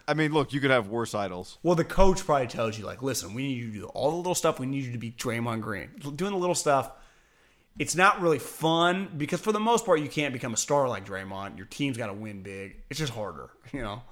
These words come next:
Speaker 2: Most kids aren't gonna aspire to be Draymond Green. Even though you, if you are, get to Division One level and you're playing at, like, Saint Mary's, or if you do become Draymond Green, you actually could make a long living playing basketball, <laughs> even if it's in Europe, whatever, just fucking doing little shit. Like, someone has to die for balls.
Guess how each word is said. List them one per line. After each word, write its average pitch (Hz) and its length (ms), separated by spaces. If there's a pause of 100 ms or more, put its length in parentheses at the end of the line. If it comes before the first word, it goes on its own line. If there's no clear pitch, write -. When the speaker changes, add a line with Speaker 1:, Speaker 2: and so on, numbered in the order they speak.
(140)
Speaker 2:
Most 156 220
kids 135 160
aren't 131 200
gonna 123 180
aspire 107 500
to 101 80
be 101 200
Draymond 80 420
Green. 73 200 (880)
Even 160 260
though 139 380
you, 131 240 (140)
if 151 200
you 139 200
are, 143 260
get 131 140
to 117 80
Division 120 380
One 117 160
level 120 280
and 110 60
you're 110 100
playing 120 200
at, 98 40
like, 92 140
Saint 117 260
Mary's, 117 260
or 110 100 (440)
if 151 120
you 156 140
do 165 320
become 160 320
Draymond 147 380
Green, 147 240
you 143 100
actually 156 300
could 135 160
make 131 140
a 120 40
long 123 440
living 131 300
playing 120 220
basketball, 123 480
<laughs> - 20
even 135 200
if 147 100
it's 131 120
in 127 180
Europe, 139 340 (300)
whatever, 151 340
just 127 160
fucking 131 260
doing 131 240
little 123 160
shit. 135 320
Like, 113 140
someone 165 320
has 120 220
to 110 100
die 110 280
for 110 120
balls. 95 360